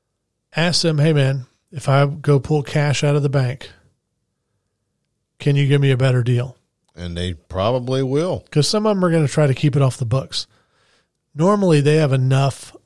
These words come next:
Speaker 1: work coming through from these home warranty companies where
Speaker 2: Yeah.
Speaker 1: they're gonna charge shit out of 'em.
Speaker 2: Yeah.
Speaker 1: Where you don't have to worry. If you're like, "Hey, man, can I pay you in cash?" They're gonna, they're gonna cut you a decent deal. So check it out. Not only that,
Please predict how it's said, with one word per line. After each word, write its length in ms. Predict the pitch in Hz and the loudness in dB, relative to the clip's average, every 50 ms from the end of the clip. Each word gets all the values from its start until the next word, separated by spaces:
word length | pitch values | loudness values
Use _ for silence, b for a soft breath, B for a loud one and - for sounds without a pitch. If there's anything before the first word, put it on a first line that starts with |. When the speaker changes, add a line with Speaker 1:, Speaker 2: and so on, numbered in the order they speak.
| _ _ _ | _ _ _
Speaker 1:
work 400 | - 135 117 131 135 139 139 - | -14 -4 0 0 0 0 0 -4
coming 300 | - 151 139 135 131 131 120 | -4 -2 0 0 0 -2 -2
through 380 | - 151 139 135 135 135 127 | -2 0 2 2 4 2 2
from 200 | 123 - 139 127 | 0 0 -2 0
these 220 | 127 127 123 - - | 0 0 0 0 0
home 240 | - 139 135 131 | 0 2 2 2
warranty 420 | 120 127 131 131 139 135 - 160 139 | 2 2 2 2 2 2 2 0 0
companies 640 | - 156 151 147 147 151 147 151 160 160 147 - 131 | 0 0 -2 0 0 0 0 0 0 -2 -2 -4 -2
where 100 | 123 123 | 0 0
Speaker 2:
Yeah. 60 | 123 | 2
Speaker 1:
they're 100 | 131 131 | 2 2
gonna 180 | 139 139 131 120 | 2 2 0 0
charge 320 | - - 156 143 135 120 | 0 0 0 0 0 -2
shit 260 | - - - 147 143 | -4 0 2 2 2
out 160 | 139 147 147 156 | 4 2 2 2
of 140 | 156 156 | 2 0
'em. 160 | 147 156 147 - _ _ _ _ _ _ _ _ _ _ _ - | 0 -4 -6 -8 _ _ _ _ _ _ _ _ _ _ _ -4
Speaker 2:
Yeah. 260 | - 120 110 - - - _ _ _ _ _ _ _ _ _ _ _ _ _ _ _ _ _ | -2 -2 -2 -2 -4 -10 _ _ _ _ _ _ _ _ _ _ _ _ _ _ _ _ _
Speaker 1:
Where 180 | - 139 143 143 | 2 4 4 6
you 120 | 139 143 | 6 6
don't 100 | 143 147 | 4 2
have 80 | 143 131 | 2 2
to 80 | - 139 | 0 0
worry. 180 | 139 143 147 147 143 135 | 2 2 2 2 0 0
If 120 | 131 123 | 0 0
you're 100 | 139 143 | 0 0
like, 120 | 139 127 123 | 2 2 4
"Hey, 120 | 151 147 | 4 4
man, 200 | 135 131 131 123 | 4 4 2 2
can 120 | - 139 | 2 0
I 40 | 135 | 0
pay 160 | 123 - 151 143 | 2 2 2 2
you 40 | 135 | 2
in 80 | 131 | 0
cash?" 360 | 120 - 151 151 151 139 - | 2 2 2 2 2 0 -2
They're 140 | - 151 151 135 | -2 -2 0 0
gonna, 240 | 147 143 139 135 | 2 2 0 0
they're 220 | 147 160 143 147 151 | -2 -2 -2 0 0
gonna 160 | 160 156 143 | 0 0 0
cut 260 | - - 156 139 - | 2 2 2 2 2
you 80 | 147 139 | 2 2
a 40 | 120 | 2
decent 360 | 117 139 131 - - 135 120 | 2 2 0 0 0 -2 -2
deal. 260 | 127 127 123 117 120 | 0 0 -2 -2 -4
So 220 | - - 151 143 135 | -4 -4 -2 -2 -2
check 240 | - - 175 196 214 | 0 2 2 2 4
it 80 | 202 | 4
out. 260 | 180 156 151 - - _ _ _ _ _ _ _ _ _ _ _ _ _ _ _ _ _ _ - - | 2 2 2 0 -4 _ _ _ _ _ _ _ _ _ _ _ _ _ _ _ _ _ _ -12 -6
Not 220 | 143 143 160 185 196 | -2 0 2 4 6
only 220 | 190 180 165 147 | 6 6 6 6
that, 240 | 139 139 127 - | 4 4 2 0